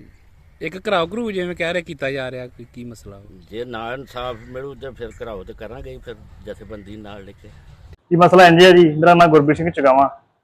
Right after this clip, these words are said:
Speaker 3: ਪਿਤਾ ਦਾ ਨਾਮ ਸਰਦਾਰ ਹਰਦੀਪ ਸਿੰਘ ਚਗਾਵਾਂ ਜੀ। ਸਾਨੂੰ ਇਹ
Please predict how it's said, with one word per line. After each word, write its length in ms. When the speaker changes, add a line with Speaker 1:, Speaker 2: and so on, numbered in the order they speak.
Speaker 3:
ਪਿਤਾ 140
ਦਾ 60
ਨਾਮ 140
ਸਰਦਾਰ 280
ਹਰਦੀਪ 260
ਸਿੰਘ 120
ਚਗਾਵਾਂ 320
ਜੀ। 60
ਸਾਨੂੰ 380
ਇਹ 400